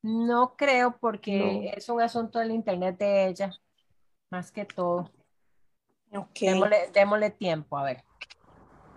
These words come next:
Speaker 1: Bueno, chicas, las que entraron ya tarde, eh, mándenme el email, porfa,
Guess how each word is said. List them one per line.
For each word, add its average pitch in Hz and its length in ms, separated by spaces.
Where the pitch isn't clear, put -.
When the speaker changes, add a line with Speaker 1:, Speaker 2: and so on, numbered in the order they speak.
Speaker 1:
Bueno, 226 200
chicas, 240 340
las 247 220
que 226 80
entraron 220 600
ya 262 280
tarde, 262 640
eh, 208 360
mándenme 214 640
el 226 100
email, 254 420
porfa, 240 560